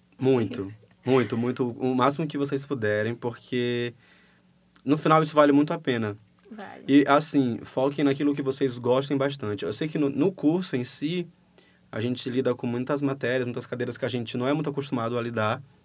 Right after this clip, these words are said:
Speaker 1: Existem cálculos em publicidade, muita gente não sabe disso. Mas, é, vão, vão, tipo, estudem isso que vocês vão ter que ir pra estudar.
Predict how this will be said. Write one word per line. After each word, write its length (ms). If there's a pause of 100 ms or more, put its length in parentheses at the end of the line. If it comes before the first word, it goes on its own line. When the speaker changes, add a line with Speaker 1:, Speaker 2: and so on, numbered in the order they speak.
(340)
Speaker 1:
Existem 280
cálculos 500
em 80
publicidade, 540
muita 160
gente 180
não 80
sabe 260
disso. 400 (760)
Mas, 840
é, 640 (680)
vão, 440
vão, 200
tipo, 380
estudem 580
isso 160
que 100
vocês 260
vão 120
ter 120
que 80
ir 20
pra 100
estudar. 400